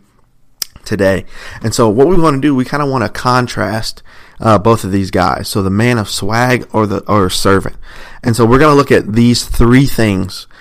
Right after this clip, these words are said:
uh, today on the podcast today. The first one we're gonna compare is we're gonna see that a man of swag,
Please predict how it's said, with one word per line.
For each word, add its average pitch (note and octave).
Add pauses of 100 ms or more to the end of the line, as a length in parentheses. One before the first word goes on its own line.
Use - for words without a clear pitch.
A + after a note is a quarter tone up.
(280)
uh, G#2
today A2+
on G#2
the G2
podcast F#2+
today. F#2
The F#2+
first E3+
one C3
we're A#2
gonna A2+
compare G2 (600)
is A2+
we're A#2
gonna C#3
see C3
that A2
a G2+
man G2
of C3+
swag, G#2+